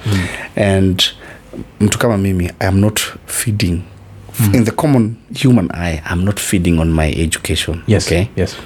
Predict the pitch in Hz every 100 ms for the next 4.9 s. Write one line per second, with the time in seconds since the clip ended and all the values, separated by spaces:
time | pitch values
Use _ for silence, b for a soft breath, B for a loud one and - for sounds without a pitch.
0 | - 92 90 - - 87 90 80 76 -
1 | 92 87 82 80 90 92 - - B B
2 | B B B 82 82 87 85 85 - -
3 | 80 80 78 80 - 185 131 101 - -
4 | 98 95 B B B B - 90